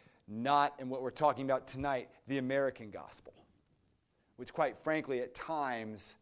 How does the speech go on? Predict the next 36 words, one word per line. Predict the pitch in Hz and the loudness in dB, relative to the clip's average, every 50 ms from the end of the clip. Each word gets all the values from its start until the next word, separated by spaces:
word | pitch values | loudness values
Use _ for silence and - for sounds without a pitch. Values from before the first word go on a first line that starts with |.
| _ _ _ _ _ _ _ _ _ _ _ _ _ - | _ _ _ _ _ _ _ _ _ _ _ _ _ -12
is | 135 113 | -10 -10
a | 127 | -10
crossless | - - - - - 165 151 147 - - - - 120 87 76 - - - | -10 -10 -12 0 4 4 4 4 4 0 -8 -10 -10 -10 -10 -10 -12 -12
Christianity, | - - 113 - - - 113 104 92 76 71 71 76 | -10 -12 -12 -12 -12 -14 -12 -12 -12 -12 -12 -12 -10
which | 82 107 113 - | -10 -8 -8 -8
is | 127 | -4
no | 123 131 120 | -2 -2 -2
Christianity | - - 120 - - 120 110 98 90 87 87 85 | -2 -4 -10 -8 -8 -8 -6 -6 -6 -6 -8 -6
at | 85 90 | -6 -4
all. | 95 98 90 78 71 - - - _ _ _ _ _ _ _ _ _ _ _ _ _ _ _ _ _ _ _ _ _ _ _ _ _ - - | -4 -4 -4 -6 -8 -12 -16 -20 _ _ _ _ _ _ _ _ _ _ _ _ _ _ _ _ _ _ _ _ _ _ _ _ _ -10 -6
And | 151 156 | -6 -4
so | - - 208 185 180 175 170 160 - - - - _ _ | 4 6 8 10 10 10 8 6 2 -6 -18 -20 _ _
today, | - 175 135 113 196 240 233 190 165 156 147 131 - - - - _ _ _ _ _ _ | -4 -4 8 10 12 12 12 12 12 12 8 2 -2 -10 -20 -20 _ _ _ _ _ _
what | 117 131 170 190 165 | 0 6 6 8 8
a | 143 | 8
great | 127 110 - 151 180 190 180 | 6 4 6 8 8 10 12
illustration | 175 165 156 143 - - 175 175 180 - - - 156 | 10 10 10 8 6 4 6 6 6 6 4 0 2
we | 147 143 139 | 2 2 0
have | 127 151 185 208 185 156 147 143 135 135 131 120 - - - - - - - - - _ | 6 8 10 10 10 10 10 10 8 6 4 0 -6 -16 -20 -20 -20 -20 -20 -20 -12 _
in | - 151 147 139 135 | 0 2 2 2 2
the | 135 | 0
baptism, | 117 - 165 165 175 180 - - - 143 127 104 127 127 | 0 4 8 8 8 8 6 2 -2 -2 -2 0 -2 -4
because | 127 135 - 151 139 127 | -4 -4 -2 0 0 0
the | 131 127 | -2 -2
baptism | - 170 180 196 185 - 170 156 139 139 123 | 4 6 6 6 6 4 0 -2 -2 -2 -4
covenant | - - 151 147 147 147 139 | -2 2 4 4 4 4 0
that | 117 123 110 | -2 -6 -6
John | - - 165 160 156 147 143 | 0 2 2 2 4 2 0
Mason | 143 147 151 156 151 - 151 139 | 0 0 0 0 -2 -4 -6 -6
and | 127 120 110 | -6 -6 -8
Sarah | - - - 170 185 190 165 135 | -8 -2 0 4 4 4 4 4
will | 120 117 120 | 2 -2 -6
take | 113 - 147 143 135 - | -4 -2 -2 -2 -2 -2
for | - 127 | -6 -6
Benjamin | 117 110 135 131 107 113 120 123 | -4 -4 -4 -4 -4 -8 -6 -2
Owen | 151 196 202 147 131 | -2 0 0 0 -4